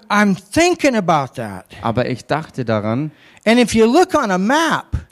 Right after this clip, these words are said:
Speaker 2: Und wenn man sich's auf der Karte mal anschaut,
Speaker 1: you realize how far that water goes.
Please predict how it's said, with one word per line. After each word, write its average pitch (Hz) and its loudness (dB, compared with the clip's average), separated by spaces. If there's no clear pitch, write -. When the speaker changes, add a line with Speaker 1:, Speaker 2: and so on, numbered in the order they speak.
Speaker 2:
Und 117 -4
wenn 131 0
man 160 0
sich's 147 -6
auf 127 -4
der 117 -2
Karte 160 -6
mal 107 -2
anschaut, 113 -4
Speaker 1:
you 277 2
realize 294 2
how 320 2
far 339 0
that 294 -4
water 311 -8
goes. 370 -10